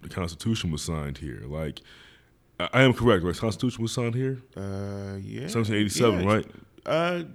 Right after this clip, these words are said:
Speaker 2: Philadelphia used to be the capital of the country.
Speaker 1: Up until seventeen ninety.
Speaker 2: Mm-hmm.
Speaker 1: Yeah, then it moved to D C.
Speaker 2: Yeah.
Speaker 1: Yep. So, like,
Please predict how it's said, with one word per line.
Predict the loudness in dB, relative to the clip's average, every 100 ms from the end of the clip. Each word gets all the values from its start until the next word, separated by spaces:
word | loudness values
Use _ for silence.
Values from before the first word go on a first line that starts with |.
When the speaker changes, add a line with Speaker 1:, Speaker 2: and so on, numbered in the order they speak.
| -20 -14
Speaker 2:
Philadelphia | -6 -4 -4 -6 -6
used | -8 -8
to | -8
be | -8
the |
capital | -6 -6 -6
of | -8
the |
country. | -8 -10 -10 -14 -4
Speaker 1:
Up | -2
until | -2 -4
seventeen | 0 0 0 2
ninety. | 2 2 -2
Speaker 2:
Mm-hmm. | -2 0
Speaker 1:
Yeah, | 0
then | 0 0
it |
moved | 0 -2
to | -4
D | -2
C. | 0 0 0
Speaker 2:
Yeah. | -2 -6
Speaker 1:
Yep. | -6 -12 -20 -20 -20 -20
So, | -2 2
like, | 6 4